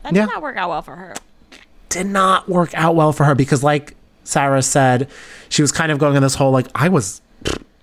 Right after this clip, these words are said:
Speaker 2: guys, I was, I was scammed like the rest of you. Whoa, whoa, whoa, whoa, whoa." So she denied six charges of deception and nine using criminal property.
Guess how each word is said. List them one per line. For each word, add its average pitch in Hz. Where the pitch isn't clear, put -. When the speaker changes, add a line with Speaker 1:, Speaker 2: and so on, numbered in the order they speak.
Speaker 2:
guys, 127
I 151
was, 113
I 175
was 123
scammed 120
like 120
the 127
rest 151
of 123
you. 107
Whoa, 156
whoa, 156
whoa, 143
whoa, 123
whoa." 120
So -
she 170
denied 160
six 170
charges 139
of 120
deception 117
and 123
nine 120
using 110
criminal 104
property. 208